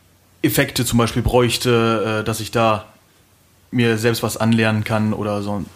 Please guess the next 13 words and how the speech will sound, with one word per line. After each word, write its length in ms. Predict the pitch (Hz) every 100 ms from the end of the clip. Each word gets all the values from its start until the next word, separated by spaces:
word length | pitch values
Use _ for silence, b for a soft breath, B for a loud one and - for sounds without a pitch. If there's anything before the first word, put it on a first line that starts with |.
| -
oder 160 | 104
so. 280 | 101 104 98
Aber 300 | 76 95 95 B B B
sonst 280 | - 120 170
ist 100 | 147
das 100 | 143
schon 340 | 120 127 131 127 - - -
alles 280 | 117 147 147
selber 560 | - 107 113 135 147 143
quasi 420 | - 117 131 135
in 140 | 135 117
einem, 340 | 120 117 113
äh, 360 | 107 107 107